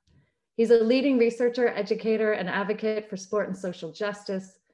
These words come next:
diversity, disability, and inclusion. He was a member of the U S Paralympic soccer team in the nineteen ninety-six and two thousand and four Paralympic Summer Games. And I have had the privilege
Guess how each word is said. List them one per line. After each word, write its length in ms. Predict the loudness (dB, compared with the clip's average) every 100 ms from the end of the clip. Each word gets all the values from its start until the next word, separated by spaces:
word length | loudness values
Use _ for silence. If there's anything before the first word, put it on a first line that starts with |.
| _ _
diversity, 560 | -8 2 4 4 2 0
disability, 680 | -2 -8 -8 -4 -2 -2 -2
and 100 | -4
inclusion. 920 | -8 -12 -6 -4 -2 -2 0 0 -2 -8 _ _ _ _ _ _
He 140 | 4
was 220 | 6 6 4
a 40 |
member 460 | 4 4 4 2 0
of 160 | -2
the 100 | 0
U 220 | 2 4
S 240 | 4 2 -6
Paralympic 720 | -8 -6 -2 0 0 0 -4 -8
soccer 580 | _ -10 -4 -4 -4 -6
team 380 | -4 -2 0 0
in 220 | -2 -4
the 80 | -4
nineteen 460 | -2 -2 -2 -2 -2
ninety-six 680 | -2 -4 -8 -8 -8 -6 -10
and 160 | -10
two 160 | -12 -12
thousand 360 | -8 -8 -8 -12
and 100 | -14 _
four 280 | 0 0 0
Paralympic 640 | -2 -6 -4 -4 -6 -14
Summer 360 | -12 -10 -8 -8
Games. 460 | -6 -6 -8 -12 _ _ _ _ _ _ _ -8
And 140 | -2
I 200 | 0 2
have 120 | 2
had 180 | 0 -4
the 100 | -6 -8
privilege 460 | -6 -6 -4 -6